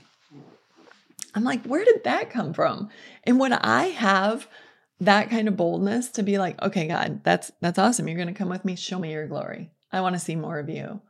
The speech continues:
I wanna see what you're really about." And even God was like, "Moses, you can't see that and live, but I will hide you in the cleft of a rock.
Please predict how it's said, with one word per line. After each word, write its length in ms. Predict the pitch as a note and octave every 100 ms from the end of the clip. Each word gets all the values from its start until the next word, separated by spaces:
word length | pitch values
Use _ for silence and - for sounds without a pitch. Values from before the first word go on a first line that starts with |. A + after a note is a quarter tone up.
| _ _ _ -
I 100 | G3
wanna 220 | F#3+ F3+
see 200 | F3+ E3
what 200 | D#3+ D3
you're 100 | D#3
really 300 | D3+ C#3+ C#3+
about." 500 | C3 C#3 - - - _ _ _ _ _
And 100 | G3+
even 240 | A3 G#3 G3
God 220 | G3+ G#3+
was 180 | F3 D#3+
like, 180 | E3
"Moses, 500 | F3 A3 A3 E3+ E3 -
you 160 | F#3+ G3+
can't 360 | - B3 A3+
see 160 | G#3 G#3
that 200 | G3+ F3
and 140 | E3+
live, 380 | F#3 E3+ D3 D3
but 200 | - - -
I 220 | F3+ A3
will 440 | G#3 G3+ E3+ - - _
hide 380 | - G#3 A#3+ G#3+
you 80 |
in 80 | A3
the 80 | G3+
cleft 320 | - E3+ E3+
of 100 | D#3
a 80 | E3
rock. 420 | D3+ C#3+ C#3+ -